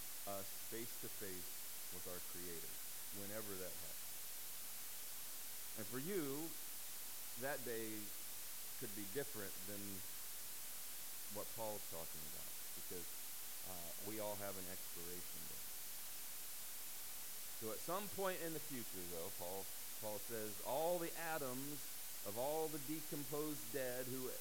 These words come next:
who ever lived and believed in, in the Messiah will be reassembled into new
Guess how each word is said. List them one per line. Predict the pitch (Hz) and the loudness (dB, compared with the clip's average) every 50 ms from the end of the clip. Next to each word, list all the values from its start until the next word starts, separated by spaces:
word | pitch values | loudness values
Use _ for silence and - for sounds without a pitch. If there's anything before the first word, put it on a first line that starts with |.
| - - 123 | -2 -2 0
who | 117 110 110 | 0 2 2
ever | 117 127 127 139 135 127 127 131 | 2 2 2 2 0 0 2 2
lived | 127 127 127 123 120 123 | 2 2 2 0 0 0
and | 113 107 | 0 0
believed | 101 104 98 104 120 123 131 135 135 127 123 | 0 0 0 0 0 0 0 0 0 -2 -2
in, | 123 117 113 107 104 - - - - - - - 117 | -2 -2 -2 -2 -2 -2 -2 -2 -2 -2 -2 -2 -2
in | |
the | 117 110 107 | 0 0 0
Messiah | 104 - - 131 120 113 101 95 95 92 95 98 101 - - - - - - | 0 -2 0 -2 0 0 0 0 0 0 0 -2 -2 -2 -2 -2 -2 -2 -2
will | 101 98 92 | -2 -2 0
be | 98 98 95 95 107 | 0 0 0 0 0
reassembled | 123 139 147 147 - - 139 131 123 110 107 107 107 104 104 | 0 0 0 0 0 0 0 0 0 0 0 0 0 0 0
into | 101 98 95 101 92 92 98 107 | 0 0 0 -2 -2 -2 -2 -2
new | 117 120 120 117 117 113 113 | 0 0 0 -2 -2 -2 -2